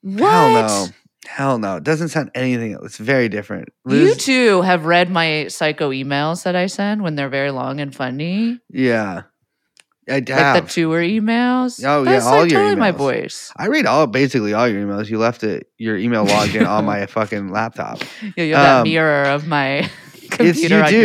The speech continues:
Speaker 2: do. You
Speaker 1: computer.
Speaker 2: do write like that. To, and to people, yeah, to anybody, yeah, you write like that. You basically write, you got, both of you, I don't like writing emails.
Speaker 1: Mm.
Speaker 2: <sighs>
Speaker 1: I love
Speaker 2: But, yeah.
Speaker 1: a, like, pen pal email.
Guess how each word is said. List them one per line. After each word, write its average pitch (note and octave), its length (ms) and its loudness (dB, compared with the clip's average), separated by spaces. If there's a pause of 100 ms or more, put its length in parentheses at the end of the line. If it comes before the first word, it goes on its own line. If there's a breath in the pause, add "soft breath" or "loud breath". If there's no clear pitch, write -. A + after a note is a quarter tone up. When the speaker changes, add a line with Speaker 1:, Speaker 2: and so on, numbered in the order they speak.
(120)
Speaker 2:
do. G#2+ 60 -2
You C#3 100 0 (140)
Speaker 1:
computer. E3 80 0
Speaker 2:
do G#3 200 6
write E3 240 4
like C3 200 0
that. A2+ 240 0
To, D3 100 2
and D3 180 2
to D3 140 -2
people, E3 440 2
yeah, B2 360 2
to - 120 -6
anybody, B2+ 520 2
yeah, C#3+ 300 2
you D3 260 2
write D3 240 2
like G2 240 -8
that. - 260 -12
You E3 180 4
basically C4+ 480 4
write, C#3 340 2 (200)
you E3 420 0
got, A2 300 0
both C3 160 2
of A#2 80 -2
you, G#2+ 160 -4
I C3 80 0
don't E3+ 160 2
like A2+ 180 0
writing E2+ 400 -10
emails. D2 360 -20 (720 loud breath)
Speaker 1:
Mm. C3+ 240 -10 (840 loud breath)
Speaker 2:
<sighs> - 20 -16 (800 loud breath)
Speaker 1:
I D4+ 100 2
love G#3 220 4
Speaker 2:
But, - 80 4
yeah. - 220 6
Speaker 1:
a, D#3+ 40 0
like, E3 260 0
pen F3 240 -6
pal C#3 260 -2
email. A#2+ 500 -10